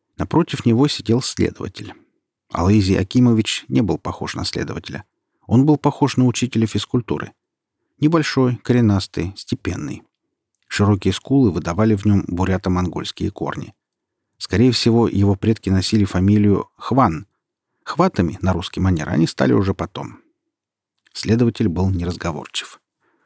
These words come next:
Он неторопливо пил чай. Ему откровенно не нравилось навязанное высокое начальство.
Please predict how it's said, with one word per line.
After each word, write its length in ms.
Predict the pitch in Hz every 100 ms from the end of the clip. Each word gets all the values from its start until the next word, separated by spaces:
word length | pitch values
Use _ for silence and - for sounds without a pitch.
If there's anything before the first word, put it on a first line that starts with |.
| -
Он 160 | 95
неторопливо 580 | 87 - - - 92 85
пил 220 | - 71
чай. 400 | - - - - _ _ _ _ _ _ _
Ему 180 | 82 95
откровенно 440 | 98 - 98 120 113
не 140 | 113
нравилось 500 | 143 135 76 - -
навязанное 560 | 87 85 80 78 76 76
высокое 460 | 87 - 73 -
начальство. 580 | 82 98 - - - -